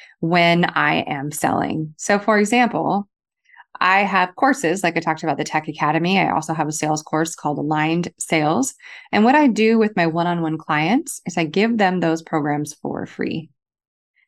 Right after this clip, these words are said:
It's bundled. It's bundled into the one-on-one offer. And what that does, I mean, it, it doesn't cost me any money to add someone to the program, right? I'm not losing anything.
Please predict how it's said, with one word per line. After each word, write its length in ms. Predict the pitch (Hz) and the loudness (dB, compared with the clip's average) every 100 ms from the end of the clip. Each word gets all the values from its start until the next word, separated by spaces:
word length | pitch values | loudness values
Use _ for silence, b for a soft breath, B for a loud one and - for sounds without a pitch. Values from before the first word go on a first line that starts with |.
| _ - | _ -4
It's 160 | 220 | -4
bundled. 460 | - 302 311 139 131 | 2 2 4 0 0
It's 120 | 202 | 0
bundled 320 | - 214 214 | 2 2 4
into 600 | 202 202 - 202 196 185 | 2 2 2 2 4 2
the 100 | 180 | 0
one-on-one 420 | 175 180 180 175 165 | 0 2 2 0 0
offer. 460 | 165 165 156 - B B B | -2 -2 -4 -6 B B B
And 120 | 214 | 2
what 140 | 220 226 | 4 4
that 220 | 269 370 | 2 2
does, 340 | 208 175 254 262 | 2 2 2 2
I 40 | |
mean, 120 | 247 247 | 2 4
it, 120 | 247 | 2
it 80 | 240 | 0
doesn't 220 | 247 233 | 2 0
cost 320 | - 180 - | -2 -8 -6
me 60 | 185 | -4
any 120 | 160 | -2
money 280 | 156 170 185 | 0 0 0
to 280 | 165 160 156 _ _ _ _ - | 0 -2 -4 _ _ _ _ -2
add 240 | 147 170 | 0 0
someone 260 | - 170 156 | 0 0 0
to 100 | 160 | -2
the 60 | |
program, 640 | 175 175 180 - - 156 _ _ - | -2 -2 0 -2 -4 -10 _ _ -4
right? 120 | 170 | -2
I'm 60 | 190 | 0
not 180 | - | 0
losing 400 | 185 233 247 233 | 2 4 4 2
anything. 520 | 220 214 214 214 226 | 0 -2 0 0 -2